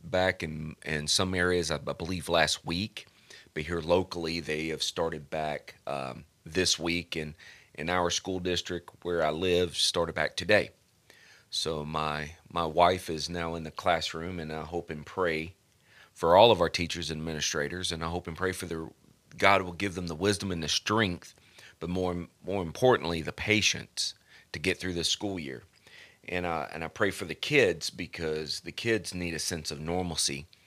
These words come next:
and hopefully being in a classroom, seeing their friends, and being able to get to some type of normalcy will be great for them. Um, like I said, I know some schools are virtual, um, so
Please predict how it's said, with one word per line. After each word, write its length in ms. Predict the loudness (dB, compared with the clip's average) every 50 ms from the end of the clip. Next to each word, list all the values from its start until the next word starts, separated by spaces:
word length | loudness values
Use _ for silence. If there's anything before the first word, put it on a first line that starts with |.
| -20 -20 -20 -20 -20 -20 -20 _ _ -6
and 300 | 0 2 2 2 2 0
hopefully 480 | 0 -2 -2 -2 0 -2 -2 -2 -2 -4
being 340 | -6 -6 -4 -2 -2 -2 -2
in 160 | -2 -4 -4
a 100 | -6 -4
classroom, 680 | -4 0 4 6 6 6 6 2 0 0 -2 -2 2
seeing 280 | 4 4 4 4 -2 -4
their 100 | -4 -8
friends, 560 | -8 -4 -2 -2 0 0 -2 -2 -4 -4 -6
and 100 | -6 -4
being 220 | -4 -4 -4 -2 -2
able 300 | -4 -4 -4 -6 -6 -6
to 140 | -6 -10 -10 -10 -2
get 360 | 0 0 0 0 _ _ -6
to 140 | -4 -2 0
some 360 | 2 0 2 2 2 0 0
type 340 | -4 0 2 2 2 2 -2
of 140 | -6 -6 -6
normalcy 480 | -6 -6 -6 -4 -2 -2 -2 -2 -2 -6
will 160 | -8 -10 -10
be 80 | -10
great 340 | -10 -4 -2 -2 -2 -2 -4
for 140 | -8 -12 -10
them. 280 | -8 -8 -10 -10 -12 -16 _ _ _ _ _ -20 -20 -20 -20 -20 -20 -20 _ -6
Um, 360 | -4 -2 -2 -2 -4 -10 -12 -14 -4
like 180 | -2 -2 -2 0
I 40 | 0
said, 180 | 2 2 2
I 80 | 2 2
know 160 | 0 -2 -2
some 240 | -2 -2 -2 -2 -4
schools 340 | -4 0 0 0 0 4 6
are 300 | 6 6 6 4 0 -6 _ _ _ _ _ _ -20 _ _ _ _
virtual, 600 | -16 -4 0 0 0 0 -2 -6 -6 -6 -6 -6 -12 _ _ _ _ _ -20 -20 -20 -20 -20 _ _ -10 -4
um, 440 | -2 -2 -2 -2 -6 -8 -10 -8
so 440 | -4 -2 0 0 0 0 -2 -6 -8